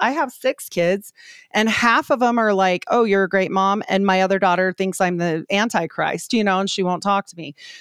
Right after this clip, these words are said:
So it's weird because God knew that too going into this. And he, I think he was hoping that he, they would be like, "This is awesome. We have a baby brother now. Look at this," you know, and it didn't go like that, right? Like,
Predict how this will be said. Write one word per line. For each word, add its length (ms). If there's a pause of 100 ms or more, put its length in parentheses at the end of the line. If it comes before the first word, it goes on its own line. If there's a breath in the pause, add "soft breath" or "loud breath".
(120 loud breath)
So 500 (260)
it's 280
weird 360
because 380
God 400
knew 220
that 280
too 440 (160)
going 320
into 260
this. 260
And 120
he, 100 (120)
I 100
think 240
he 80
was 240 (180)
hoping 760 (380 loud breath)
that 220
he, 120
they 220
would 140
be 100
like, 260
"This 200
is 180
awesome. 560
We 140
have 240
a 40
baby 360
brother 420
now. 260
Look 240
at 120
this," 500
you 160
know, 200
and 200
it 140
didn't 240
go 180
like 240
that, 240
right? 340
Like, 280